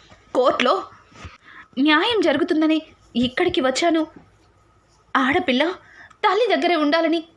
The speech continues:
నాకు తెలుసు, కానీ ఆ తల్లి ప్రవర్తన బాగోనప్పుడు ఆ తల్లి దగ్గర ఆ బిడ్డ పెరిగితే తన భవిష్యత్తు ఏమవుతుందో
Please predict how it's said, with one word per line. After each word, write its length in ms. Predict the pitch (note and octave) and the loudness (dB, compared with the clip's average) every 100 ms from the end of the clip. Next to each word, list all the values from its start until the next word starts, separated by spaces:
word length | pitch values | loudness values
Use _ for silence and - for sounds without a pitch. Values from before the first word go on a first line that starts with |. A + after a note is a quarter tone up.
| _ _ A#3+ | _ _ -4
నాకు 200 | C#4 D#4+ | -2 -2
తెలుసు, 320 | B3 D4+ F4 - _ _ _ - | -2 -2 -4 -8 _ _ _ -8
కానీ 320 | - D4 D#4 - _ _ - | -2 0 -2 -6 _ _ -4
ఆ 120 | A3+ | -4
తల్లి 360 | - B3 B3+ | 0 0 0
ప్రవర్తన 560 | E4 B3+ C4+ C4+ C#4 F#4 - - - - | 0 0 -2 0 0 0 -6 -20 -20 -4
బాగోనప్పుడు 840 | C4+ D4+ E4+ F4+ C4 E4 D#4+ - _ _ _ A#3 | 0 0 0 0 0 -2 -2 -6 _ _ _ -6
ఆ 100 | G#3+ | -6
తల్లి 380 | _ A#3 A#3+ | _ -2 0
దగ్గర 360 | D4 C4+ C#4+ - | 0 0 0 -2
ఆ 60 | B3 | -4
బిడ్డ 280 | A3 A#3 A#3 | -2 0 -2
పెరిగితే 520 | F4 C#4+ C4 D#4 - _ _ _ - | -2 -2 -2 -4 -6 _ _ _ -4
తన 120 | G3+ | -2
భవిష్యత్తు 680 | F3+ G3+ G#3 - C4+ D#4+ F#4 - - - | -2 0 0 -2 -2 -2 -4 -8 -20 -6
ఏమవుతుందో 680 | C4 D4+ G4 F4+ D4+ C#4+ D4 | 0 2 2 0 0 -2 -2